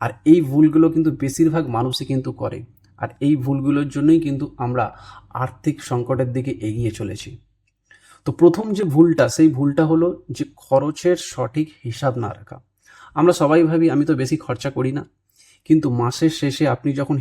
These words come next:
হিসাব করে দেখবেন, এই ছোট ছোট খরচাগুলোই একটা বড় আকার ধারণ করেছে। এছাড়া আপনি যে প্রতিনিয়ত চা, কফি, অনলাইন শপিং, সাবস্ক্রিপশন নেন, এই সমস্ত জিনিসগুলো করেন,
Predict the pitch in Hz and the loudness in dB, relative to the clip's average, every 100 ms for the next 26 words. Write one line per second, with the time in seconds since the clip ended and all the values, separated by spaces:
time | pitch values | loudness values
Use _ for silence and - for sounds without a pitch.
0 | - 123 143 139 143 135 117 120 120 113 | -4 -6 -4 -4 -4 -2 -2 -2 -2 -4
1 | - 131 131 147 139 156 156 151 156 - | -4 -8 -6 -8 -2 -2 -2 -4 -4 -4
2 | 113 139 131 135 127 117 - 123 117 - | -4 -4 -4 -4 -6 -8 -6 -6 -6 -4
3 | 110 123 123 113 117 104 107 101 107 92 | -2 0 0 0 -4 -6 -10 -8 -10 -10
4 | - - - _ _ _ _ - - _ | -12 -14 -20 _ _ _ _ -20 -20 _
5 | 151 147 156 143 147 147 147 127 147 143 | -4 2 2 4 2 0 -2 -4 0 2
6 | 139 139 135 - 135 120 123 123 - 123 | 0 -2 -8 -4 0 2 2 -2 -2 -2
7 | - 123 117 - _ - _ 123 127 127 | -2 -8 -8 -12 _ -20 _ -2 2 4
8 | 131 127 - 127 127 123 120 117 - 120 | 2 0 -2 -2 -2 -2 -2 -4 -2 -2
9 | 110 - 131 - 131 123 120 113 113 110 | -2 -6 -8 -4 -2 0 0 -2 -4 -8
10 | _ _ - 196 - 180 180 185 143 156 | _ _ -2 -2 0 -2 0 0 2 2
11 | 147 160 156 127 117 101 | 2 0 0 -2 -4 -6